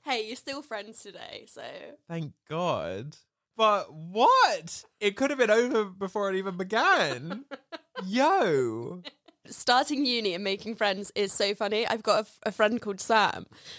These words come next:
Speaker 1: and when he started at Exeter, they had to do, um, one truth, two lies. And so someone dared him to basically be like, "I've slept with Jennifer Aniston, Angelina Jolie,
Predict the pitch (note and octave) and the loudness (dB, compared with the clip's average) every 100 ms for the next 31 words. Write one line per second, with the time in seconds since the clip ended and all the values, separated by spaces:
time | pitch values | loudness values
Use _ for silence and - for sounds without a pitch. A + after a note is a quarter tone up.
0 | - A3 A3 A3+ A3+ - G#3+ A3 F3 - | -4 2 2 2 -2 2 2 2 -2 0
1 | G#3+ - G3+ - F#3 F#3+ A3 - - G#3+ | 0 -2 -6 -2 -2 -2 -2 -4 -2 -2
2 | G3+ F#3 F3+ G3 G3+ G3 A#3 A3 A3+ G#3 | -2 -4 -6 -12 -18 _ 2 2 2 2
3 | A3 G3+ G3+ - - A#3 G#3+ G3+ G#3 B3+ | 2 2 -2 -6 -2 0 4 4 4 2
4 | F4+ G4 - - A#3 B3 A3+ B3 B3+ - | 0 -4 -6 0 0 0 0 0 0 0
5 | C4+ C4+ A#3+ A#3 A3+ A3+ A3 A3+ - G3+ | 2 4 2 2 4 4 2 -2 -6 -8
6 | A3 G#3+ _ B3+ G#3+ G#3+ - A#3 G3+ G3+ | -10 -12 _ -10 -6 -6 -6 -4 -4 -2
7 | F#3+ F#3+ F#3 - _ G#3+ G#3+ - A3+ G#3+ | 0 0 -2 -6 _ 2 2 2 2 2
8 | - A3 G#3 G3+ - - A3+ A#3 A3 - | 2 2 2 0 -6 0 4 4 2 2
9 | A3 G#3 - - G3 F#3 G#3 - - A3 | 2 0 -2 -2 -2 -2 -6 -4 0 4
10 | A3 G#3+ G#3 G#3+ G#3 - G3+ A3+ G#3 F#3 | 4 2 2 0 -2 -8 0 2 4 0
11 | F3 F3 A3+ | -4 -6 -8